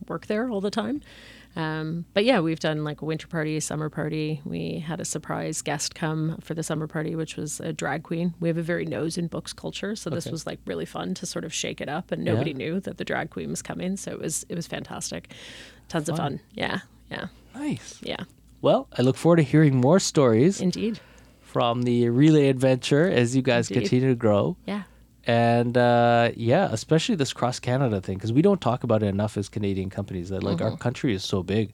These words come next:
Speaker 1: Oh, it's huge.
Speaker 2: And as
Speaker 1: There's
Speaker 2: Torontonians,
Speaker 1: Yeah.
Speaker 2: we're a little insular.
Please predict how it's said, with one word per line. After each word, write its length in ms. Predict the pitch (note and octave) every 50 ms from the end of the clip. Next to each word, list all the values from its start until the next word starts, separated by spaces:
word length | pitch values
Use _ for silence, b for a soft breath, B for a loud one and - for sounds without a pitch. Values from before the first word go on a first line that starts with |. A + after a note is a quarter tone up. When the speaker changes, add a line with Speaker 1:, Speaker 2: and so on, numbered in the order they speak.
| - -
Speaker 1:
Oh, 160 | - G3 E3 - -
it's 220 | - - - -
huge. 400 | - - - B3+ C#4 F#3+ - -
Speaker 2:
And 100 | A#2 A#2+
as 120 | C3 B2+ -
Speaker 1:
There's 140 | - -
Speaker 2:
Torontonians, 920 | - C#3 B2+ A#2+ A#2+ A#2 A2+ C3 E3 G#3+ G#3+ D#3 A#2+ A#2 C3+ E3+ E3+ - - -
Speaker 1:
Yeah. 200 | D3 F3+ G3 E3 - _ _
Speaker 2:
we're 100 | C3 B2+
a 60 | B2+
little 260 | B2 C#3+ F3 F3 C#3+ B2
insular. 560 | C3 C#3+ D3+ - C3+ A#2 G#2+ G#2+ A2+ B2